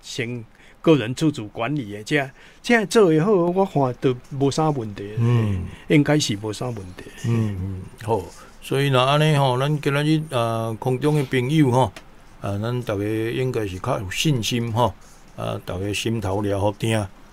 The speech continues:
Speaker 2: 啊，相信咱的医疗的品质，啊，搁咱的目前政府这个卫生的官员吼，啊，的经验，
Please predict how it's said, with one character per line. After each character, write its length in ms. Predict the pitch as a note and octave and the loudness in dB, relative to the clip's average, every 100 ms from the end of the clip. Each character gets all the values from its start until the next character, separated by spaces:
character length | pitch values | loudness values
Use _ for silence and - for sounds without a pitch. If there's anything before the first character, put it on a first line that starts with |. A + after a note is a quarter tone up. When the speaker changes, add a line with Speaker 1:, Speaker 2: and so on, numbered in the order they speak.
| - | -14
Speaker 2:
啊， 120 | - | -6
相 280 | B2 C3 A#2+ | -2 0 0
信 280 | A#2 D#3 C#3+ | 2 2 2
咱 160 | C#3+ C#3+ | 2 2
的 80 | C3 B2 A#2+ A#2+ A#2+ A2+ - - - - - | 2 2 2 0 -2 -4 -12 -20 -20 -20 -8
医 160 | C3 B2+ | -2 0
疗 640 | A#2 G#2 A2 A2+ A#2+ A#2+ - | 2 4 4 4 2 0 -4
的 100 | A2 | -6
品 300 | A2 D3 D3+ | 0 6 6
质， 220 | D3+ C3 A#2+ - - | 6 2 0 -12 -8
啊， 120 | A#2+ | -6
搁 180 | A#2 B2 | -2 0
咱 180 | A#2 A#2+ | 0 0
的 80 | G#2+ G#2 G#2 G#2 G2+ A2 | -2 -2 -2 -4 -6 -8
目 140 | F#2+ G2+ | -6 -6
前 320 | G2 G2+ A2 G#2 - - - - | -4 -4 -4 -8 -12 -20 -16 0
政 200 | C#3+ B2 | 2 2
府 220 | C3 A#2 | 2 0
这 140 | C3 | 0
个 580 | A#2 A2 G#2+ G#2 G#2 G#2+ - | -2 0 -2 -2 -4 -6 -2
卫 160 | G2+ | -2
生 240 | G2 C3 C3 | 0 0 0
的 160 | A#2+ A2 | -2 -2
官 180 | A2 G#2+ G#2 | -6 -4 -2
员 320 | F#2+ F2 F#2 F#2+ | -2 -2 -2 -2
吼， 220 | G#2+ G2 - - - - | 0 0 -6 -20 -20 -12
啊， 240 | F#2 F#2+ G#2 | -8 -6 -4
的 120 | A2+ - | -4 2
经 240 | B2+ B2 | 2 6
验， 280 | B2 A#2+ | 6 6